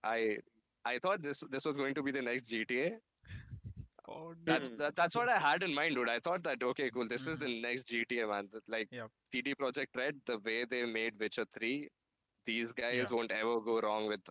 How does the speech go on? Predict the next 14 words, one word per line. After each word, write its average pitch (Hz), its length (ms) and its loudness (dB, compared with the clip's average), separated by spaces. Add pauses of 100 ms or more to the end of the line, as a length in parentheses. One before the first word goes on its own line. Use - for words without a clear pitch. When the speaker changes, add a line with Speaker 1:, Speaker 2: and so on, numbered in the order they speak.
Speaker 1:
uh, 92 280 2
another 101 300 -2
game 101 360 -2
in 101 80 -10
Speaker 2:
Mm-hmm. 120 100 -16
Speaker 1:
future, 98 320 -2
but 98 160 -6
they 110 140 0
know 110 240 2
what 104 160 2
they're 104 100 2 (100)
doing. 98 240 -8
And, 98 280 -4
uh, 92 180 -2